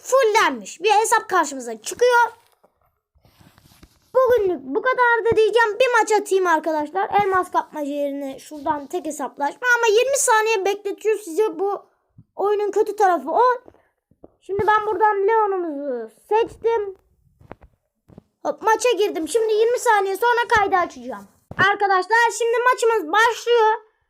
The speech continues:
Bazen arkadaşlar error verebilir. Gerçekten error verebiliyor bazen. Oyun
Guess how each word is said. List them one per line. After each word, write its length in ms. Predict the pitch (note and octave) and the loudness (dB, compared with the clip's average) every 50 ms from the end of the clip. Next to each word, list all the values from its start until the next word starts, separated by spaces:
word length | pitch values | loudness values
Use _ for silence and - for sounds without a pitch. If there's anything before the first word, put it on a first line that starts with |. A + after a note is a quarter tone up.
| _ _ _ _ _ _ | _ _ _ _ _ _
Bazen 720 | G4 A4+ A#4 B4+ A4 B4 B4+ B4+ A#4+ - - - G4 G#4 | 2 2 2 2 2 2 2 2 2 0 2 2 4 4
arkadaşlar 580 | A4 G#4+ B4+ A#4+ A#4+ A4+ G4+ G#4 G4+ F4 D4 - - | 4 2 2 2 4 2 2 2 0 0 0 2 2
error 400 | F#4 G4+ G#4+ A#4 B4 B4 G#4+ G4+ | 2 4 4 4 4 4 4 4
verebilir. 800 | A4+ A#4 A#4 B4+ A#4 E4+ C4 F#4+ G#4 G4 G4 F#4+ G4+ A4+ - | 4 4 4 2 0 2 2 2 4 4 2 0 -2 -4 -2
Gerçekten 540 | - D#4 D#4+ D#4+ - G4+ F#4+ G4+ D#4 C#4+ - - | 0 0 0 0 -2 -4 -4 -2 -4 -4 -2 -2
error 360 | D#4 D#4+ F4+ F#4+ F#4+ G4 F#4 | 0 0 2 2 2 2 4
verebiliyor 680 | F4+ F4+ F4+ F#4+ F#4 - F#4+ E4+ F4 G4+ G4+ F#4+ D4 | 2 2 2 2 2 2 2 4 4 4 2 2 2
bazen. 520 | E4 D#4+ D4 D4 C#4 B3 E4 F#4+ G#4+ A#4+ - _ _ - _ _ _ _ _ _ _ - | 4 2 2 2 0 0 -2 -2 -2 -4 -10 _ _ -20 _ _ _ _ _ _ _ -6
Oyun 460 | D#4 E4 F#4+ G#4 G#4+ G#4 G4 - | -2 0 0 0 0 -2 -4 -8